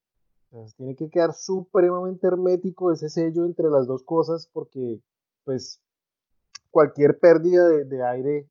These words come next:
es un problema. Y de hecho, el año pasado hubo una dificultad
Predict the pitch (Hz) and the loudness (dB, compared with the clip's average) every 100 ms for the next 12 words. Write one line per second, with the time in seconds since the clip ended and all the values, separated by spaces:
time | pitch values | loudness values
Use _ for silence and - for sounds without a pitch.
0 | _ 139 139 127 135 180 156 110 131 135 | _ -16 -16 -12 -4 -2 -2 -6 -10 -10
1 | 131 170 170 _ - 135 131 160 170 156 | -8 -8 -8 _ -12 -8 -6 -6 -6 -6
2 | 131 131 139 _ _ _ _ - 156 170 | -6 -8 -10 _ _ _ _ -8 -4 -2
3 | 180 185 175 147 135 123 127 123 | -2 -6 -8 -12 -14 -6 -6 -6